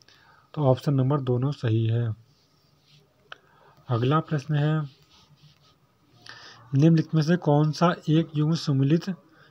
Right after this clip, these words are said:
है? तो कौन सा युग्म सम्मिलित है पूछा है। अठारह सौ इकसठ का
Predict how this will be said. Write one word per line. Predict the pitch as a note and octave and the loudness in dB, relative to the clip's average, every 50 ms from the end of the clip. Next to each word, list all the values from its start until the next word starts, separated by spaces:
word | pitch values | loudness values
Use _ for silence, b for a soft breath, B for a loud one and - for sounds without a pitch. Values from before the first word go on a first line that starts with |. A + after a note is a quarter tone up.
| b b - | b b 2
है? | C#3 C#3+ D3 C#3 B2 G#2+ - - b b b b b b b b b b b | 6 6 6 6 4 2 -4 -12 b b b b b b b b b b b
तो | - C#3+ | -8 -8
कौन | - - - C#3 C#3+ C#3+ | -6 -2 0 0 0 0
सा | C3 - | 0 0
युग्म | D#3 D3 D#3 D#3 F3+ | 2 2 2 0 0
सम्मिलित | F3 - - D3+ C3+ C#3 C#3+ D#3+ D#3+ - b b b b b b b b b b - | -4 -2 -2 0 2 2 2 2 0 -2 b b b b b b b b b b 2
है | C#3+ D#3+ | 2 2
पूछा | D3 D3+ D3+ - - D#3 | 2 2 -2 2 2 2
है। | D#3+ E3+ F3+ E3 | 2 2 0 -2
अठारह | C#3+ - - - C#3 C3+ C3+ C#3 | -4 -6 -8 -4 -2 -2 0 -2
सौ | C3 - - C#3+ | -2 -2 -2 -2
इकसठ | C3+ C3 C3 - - - D#3+ D#3 - | -2 -2 -4 -6 -4 -2 -2 -2 -2
का | - - E3 E3 E3 D3+ - | -4 -2 -2 -2 -2 -4 -8